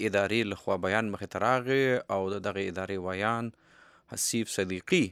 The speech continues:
میډیا سره خبرو کې وویل چې د ملا محمد عمر د مړینې په مراسمو کولو باندې به د دې د پوځ لخوا، آه،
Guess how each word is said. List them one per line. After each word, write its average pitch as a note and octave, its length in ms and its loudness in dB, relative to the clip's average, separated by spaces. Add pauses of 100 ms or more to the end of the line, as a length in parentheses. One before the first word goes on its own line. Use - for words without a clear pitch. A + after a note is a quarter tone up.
(200)
میډیا G2+ 280 2
سره F2+ 180 0
خبرو G#2+ 260 2
کې A#2 120 -2
وویل A2 420 2
چې - 1000 -2
د A2+ 260 8
ملا B2 260 6
محمد A#2+ 340 4
عمر B2 220 4
د A#2 160 2
مړینې C#3+ 380 2
په G#2 100 4
مراسمو G2+ 560 2
کولو A2 360 2
باندې G#2 340 0
به G2+ 260 2
د F#2+ 100 -2 (120)
دې G2+ 320 -4
د F2 180 -4
پوځ B2+ 400 2
لخوا، F#2 300 -2
آه، - 1600 -8